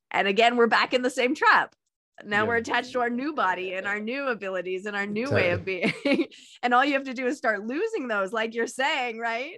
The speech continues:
Speaker 1: And then you're, you know, at Surya Namaskar A, and you can't even do that. And you're like, "Well, what's left?
Speaker 2: What the,
Speaker 1: <laughs>
Speaker 2: what am I?"
Speaker 1: What, what am I
Speaker 3: Exactly.
Speaker 1: now? And you
Speaker 2: Who am
Speaker 1: realize,
Speaker 2: I?
Speaker 1: like, how attached to your abilities and your body you became, right?
Speaker 2: Mm-hmm.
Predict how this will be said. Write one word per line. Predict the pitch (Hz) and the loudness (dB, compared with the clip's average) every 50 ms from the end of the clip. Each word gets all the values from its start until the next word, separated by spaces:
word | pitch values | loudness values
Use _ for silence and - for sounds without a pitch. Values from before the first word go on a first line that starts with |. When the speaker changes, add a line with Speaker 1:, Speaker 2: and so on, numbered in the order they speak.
| - - | -12 -10
Speaker 1:
And | - 269 254 | -8 -4 -2
then | 247 240 240 | -2 -2 0
you're, | 240 240 240 240 240 - - _ _ _ 247 | 0 0 0 0 -2 -4 -6 _ _ _ _
you | - 269 240 | -14 -10 -6
know, | 202 190 190 | -6 -4 -4
at | 196 208 208 208 | -4 -4 -6 -6
Surya | - 277 269 254 240 | -4 -2 0 0 2
Namaskar | 233 226 226 233 302 - - 240 214 | 0 0 -2 -2 -4 -2 0 2 2
A, | 208 208 233 262 262 | 4 2 2 0 -2
and | 247 | -2
you | 233 226 | -6 -6
can't | 226 330 277 233 233 | -6 -4 -4 -2 -4
even | 226 220 220 220 | -4 -4 -6 -6
do | 208 220 214 | -4 -4 -2
that. | 202 220 247 294 311 | 2 2 2 2 0
And | 247 240 | -2 -4
you're | 233 220 | -4 -2
like, | 214 208 202 | -2 -2 -4
"Well, | 226 220 208 202 | -4 -6 -6 -4
what's | 214 226 226 220 - | -2 -2 -2 -2 -2
left? | 269 294 311 349 359 320 330 330 - - - - - | 2 2 4 4 4 2 0 -2 -4 -12 -10 -8 -4
Speaker 2:
What | 107 110 - - | -4 -2 2 2
the, | 523 - | 2 2
Speaker 1:
<laughs> | - 480 - - - - 113 | 2 0 -2 -2 0 2 2
Speaker 2:
what | 110 113 - - - | 2 2 0 -4 -8
am | 107 98 98 | -8 -8 -6
I?" | 95 | 0
Speaker 1:
What, | - - - - 370 - - - - - | 0 0 0 0 -4 -6 -8 -8 -16 -10
what | - 269 262 294 | -4 0 2 2
am | 285 269 | 4 4
I | 269 269 | 4 4
Speaker 3:
Exactly. | 262 262 254 247 - - - - - | 6 8 8 8 8 4 2 0 0
Speaker 1:
now? | - 214 208 _ _ _ - - | -2 -4 -10 _ _ _ -8 -2
And | 254 302 | 0 2
you | 302 | 2
Speaker 2:
Who | 262 247 | 2 2
am | 277 | 4
Speaker 1:
realize, | 277 277 269 262 254 262 254 | 4 6 6 6 6 6 4
Speaker 2:
I? | 262 | 4
Speaker 1:
like, | 240 233 294 | 2 2 2
how | 247 233 226 226 233 | 2 4 4 6 4
attached | 240 226 - 285 220 220 302 381 - - - | 4 0 2 2 4 4 4 2 -2 -8 -4
to | - 370 | -4 -4
your | 254 220 202 190 | -2 0 0 -2
abilities | 190 180 196 185 180 175 180 180 175 170 196 | -2 -2 -4 -2 -2 -2 -2 -2 -4 -4 -4
and | 185 185 | -6 -4
your | 175 175 | -4 -2
body | 175 175 175 175 170 175 175 180 202 - - | 0 0 0 0 0 -2 -4 -6 -6 -8 -10
you | - 208 208 208 | -12 -10 -10 -6
became, | 196 214 220 294 320 320 480 359 190 165 160 117 - - | -4 -6 -4 -2 -2 -2 -2 -2 -2 -4 -4 -6 -8 -8
right? | - - - - 214 262 330 349 | -6 -4 -4 -2 -2 -4 -4 -6
Speaker 2:
Mm-hmm. | - | -8